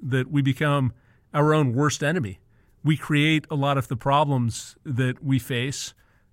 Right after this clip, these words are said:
uh, just through our habits, our behavior, the beliefs that we hold, the tendency to constantly check the news and look for reassurance,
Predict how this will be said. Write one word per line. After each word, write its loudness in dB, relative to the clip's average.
uh, 0
just 0
through 2
our 0
habits, 0
our -2
behavior, 0
the 2
beliefs 2
that -2
we 2
hold, 0
the 2
tendency 2
to -2
constantly 0
check -4
the -2
news 2
and 0
look 0
for -4
reassurance, 0